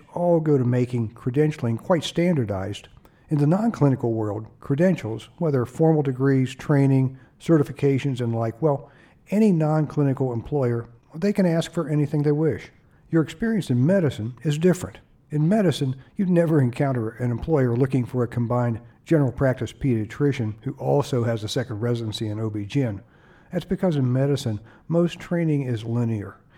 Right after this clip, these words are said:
Any subsequent training is consistent with and supports all the education and training that preceded it. So, may an employer expecting to hire a physician for a non-clinical role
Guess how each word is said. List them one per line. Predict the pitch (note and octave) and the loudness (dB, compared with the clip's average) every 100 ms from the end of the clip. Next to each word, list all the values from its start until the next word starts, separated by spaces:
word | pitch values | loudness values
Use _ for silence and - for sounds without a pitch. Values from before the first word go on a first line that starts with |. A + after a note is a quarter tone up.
| - - | -20 -8
Any | E3 F#3+ G3 G3 | -2 0 0 -2
subsequent | - E3+ E3 C#3+ C3 A2+ | -2 -2 -2 -6 -6 -4
training | A#2+ G#2+ G#2+ A#2+ | -4 -4 -4 -6
is | B2+ | -8
consistent | - C#3 - D#3+ - F3 | -2 -2 0 -4 -2 -4
with | B2+ A#2+ - | -2 -2 -2
and | C3+ | -6
supports | C#3+ - B2 A#2+ - | -8 -8 -6 -6 -6
all | - B2+ B2 | -2 0 0
the | C#3+ | -2
education | A2+ - B2 G#2+ A#2 B2+ - | -4 -4 -4 -4 -4 -8 -6
and | D#3 | -6
training | - G#2 A2 B2+ | -4 -6 -4 -4
that | D3 | -2
preceded | E3 - G#3+ F#3+ A2 | -4 -4 -4 -4 -4
it. | G2+ - _ _ - - - | -6 -10 _ _ -20 -20 -20
So, | - F3+ D3+ - - - | 0 2 2 -2 -20 -4
may | E3+ E3+ | 4 4
an | |
employer | D3 C#3 F3+ A3 A#3 G#3 | 4 0 -6 -4 -2 -4
expecting | - - D#3+ D#3+ D3+ | -6 -4 -4 -2 -4
to | B2+ | -4
hire | - C3+ C3+ B2+ | -2 -2 0 -2
a | |
physician | - A#2 B2+ E3 A#2 A2 - | -4 -2 0 0 -2 -6 -4
for | C3 | 0
a | A#2+ | 2
non-clinical | C3+ F#3+ F#3 C#3+ B2+ B2 A2 | 2 0 -2 -2 -2 -4 -4
role | A2 A2 A2 B2 | -2 -2 -2 -6